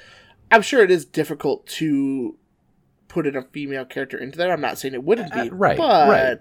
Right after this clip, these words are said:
Speaker 2: I mean, it's definitely, uh, like coding. I'm pretty sure it's difficult. <laughs>
Speaker 1: But to say, like, "We're not gonna do it," or whatever.
Speaker 2: It's too much work.
Speaker 1: Like, come on. <sighs>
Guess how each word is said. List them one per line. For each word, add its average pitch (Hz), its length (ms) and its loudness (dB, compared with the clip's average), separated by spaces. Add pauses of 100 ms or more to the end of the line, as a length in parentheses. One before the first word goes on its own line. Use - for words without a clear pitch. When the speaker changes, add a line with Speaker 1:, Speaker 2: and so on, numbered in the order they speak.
(140)
Speaker 2:
I 147 100 0
mean, 143 280 -2
it's - 320 0
definitely, 143 560 -2 (120)
uh, - 520 -16 (180)
like 107 140 -4
coding. 110 400 2 (100)
I'm - 80 -12
pretty 113 240 -4
sure - 160 -2
it's 143 100 -8
difficult. - 420 -10
<laughs> - 140 -6 (800)
Speaker 1:
But 156 500 4
to 151 100 -12
say, 180 180 -2
like, 143 380 -2 (180)
"We're 156 180 -4
not 143 220 0
gonna 131 140 -8
do 135 240 -4
it," 143 160 0
or 127 240 -6
whatever. 135 680 -8 (200)
Speaker 2:
It's - 100 -10
too - 160 -4
much 101 180 -4
work. - 320 -6
Speaker 1:
Like, - 400 -20 (400)
come - 220 -20
on. - 460 -16
<sighs> - 200 -16